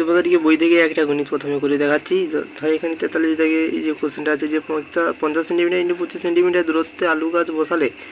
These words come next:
এক হেক্টর জমিতে আলু গাছের সংখ্যা কত? এই কোশ্চেনটার ক্ষেত্রে সমাধান, এইরকম যে কোনো গণিত আসুক না কেন, আমাদেরকে সবসময় মাথায় রাখতে হবে আমরা কত ধরবো না, দশ হাজার বর্গ মিটার আমরা ধরবো বলেছিলাম। যেহেতু পঞ্চ-, পঞ্চাশ সেন্টিমিটার into পঁচিশ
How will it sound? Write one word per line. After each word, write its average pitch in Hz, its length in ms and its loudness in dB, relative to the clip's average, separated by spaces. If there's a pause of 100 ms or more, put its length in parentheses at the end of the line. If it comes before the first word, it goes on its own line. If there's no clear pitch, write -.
(260)
এক 156 100 4
হেক্টর 165 240 4
জমিতে 175 320 2 (280)
আলু 156 180 2
গাছের 160 260 0
সংখ্যা 151 280 -2
কত? 139 120 2 (1400)
এই 175 100 6
কোশ্চেনটার 180 360 0
ক্ষেত্রে 175 280 0
সমাধান, 165 260 2 (680)
এইরকম 175 320 6
যে 165 140 6
কোনো 180 120 4 (100)
গণিত 175 240 4 (140)
আসুক 165 260 -2
না 175 140 4
কেন, 143 120 4 (760)
আমাদেরকে 170 360 4 (100)
সবসময় 170 320 2
মাথায় 170 220 2
রাখতে 170 180 2
হবে 175 160 4
আমরা 170 140 2 (100)
কত 165 80 2 (120)
ধরবো 170 200 4
না, 185 40 2 (120)
দশ 156 200 6
হাজার 160 240 2
বর্গ 156 160 2 (100)
মিটার 156 220 0
আমরা 160 180 2
ধরবো 160 160 2 (100)
বলেছিলাম। 175 360 2 (540)
যেহেতু 170 240 4 (120)
পঞ্চ-, 165 380 0
পঞ্চাশ 165 380 4
সেন্টিমিটার 180 520 4
into 165 200 2 (100)
পঁচিশ 175 260 0